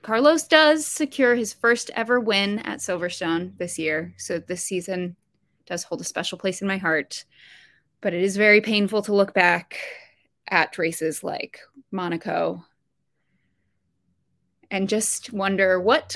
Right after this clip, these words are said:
could have been if Ferrari just got it together a little bit. Um, and that brings us to the current season, twenty twenty-three. Um,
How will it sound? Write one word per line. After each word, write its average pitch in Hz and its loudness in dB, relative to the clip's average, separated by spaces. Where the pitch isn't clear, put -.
could 226 2
have 202 -8
been 170 -4
if 202 -14
Ferrari 185 2
just 180 -14
got 214 4
it - -4
together 180 0
a - -6
little 160 -8
bit. - -16
Um, 180 2
and 226 2
that 277 4
brings 277 6
us 262 -2
to 277 2
the 240 0
current 226 -6
season, 220 -4
twenty 175 -6
twenty-three. 175 -6
Um, - -6